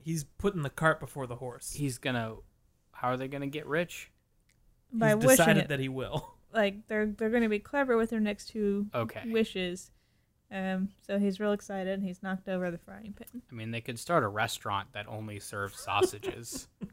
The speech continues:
Speaker 3: It's not an infinite sausage. It's just one really long one.
Speaker 2: Oh, ugh. See, you gotta make good use of these. You have to be very specific.
Speaker 1: Yeah,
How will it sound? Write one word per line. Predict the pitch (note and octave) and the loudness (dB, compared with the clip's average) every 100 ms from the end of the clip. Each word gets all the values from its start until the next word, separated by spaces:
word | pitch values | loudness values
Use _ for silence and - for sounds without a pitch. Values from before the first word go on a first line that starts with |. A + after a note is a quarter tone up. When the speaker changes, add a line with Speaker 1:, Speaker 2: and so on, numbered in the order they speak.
| D#4+ | _
Speaker 3:
It's | A#3+ | -6
not | F4+ F#4 | 0 2
an | B3+ - | 2 2
infinite | B3 B3 G3+ E3+ | 2 2 0 -2
sausage. | - F3 F3+ G3 F#3+ - | 0 0 0 -6 -6 -10
It's | F#3+ F#3+ F#3 | -14 -2 0
just | D3+ D#3 | 0 -4
one | G#3 A3 G#3 | 2 2 4
really | F#3+ G3 F3 | 2 0 -2
long | E3+ F3+ E3+ | -2 -6 -6
one. | F#3 G#3+ D4+ - - | -8 -8 -8 -12 -6
Speaker 2:
Oh, | D#3 C#3 C3 F3+ | 0 2 2 -2
ugh. | F#3+ F3 B2+ - _ | -4 -4 -4 -8 _
See, | - - F3 E3 - _ _ _ _ - | -10 -2 0 0 -2 _ _ _ _ -16
you | E3 | -8
gotta | F#3 D#3 | -2 0
make | A#2+ G#2 - | 0 -2 -4
good | G#2 G2 | -10 -10
use | G2 - | -16 -20
of | G#2+ | -20
these. | - - - - - _ | -20 -20 -20 -20 -20 _
You | B2+ | 2
have | D#3+ | 2
to | E3+ | 2
be | D#3+ | -2
very | A#2+ A2 B2 A#2+ A2+ | -2 -2 4 4 4
specific. | - - - - G2 - _ - _ _ | -2 -10 -12 -12 -14 -20 _ -20 _ _
Speaker 1:
Yeah, | D3 | -16